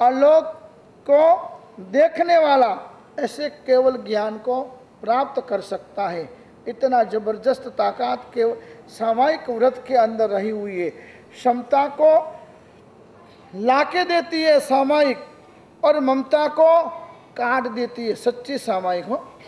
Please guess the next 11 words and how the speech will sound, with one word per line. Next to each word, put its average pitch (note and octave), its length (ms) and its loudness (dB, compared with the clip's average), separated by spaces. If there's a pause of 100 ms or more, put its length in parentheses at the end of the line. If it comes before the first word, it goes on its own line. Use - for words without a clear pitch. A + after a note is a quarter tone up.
(340)
अपन G#3 220 -8
तो A3 160 -2
रोज A3+ 220 0
करते G#3+ 400 -4
हैं G3 140 -6
सामायिक, F#3 540 -6 (460)
मगर G#3 260 -6
ममता G#3+ 420 -2
नहीं A#3 160 -6
टूटती A3 440 -14
है, F#3+ 140 -20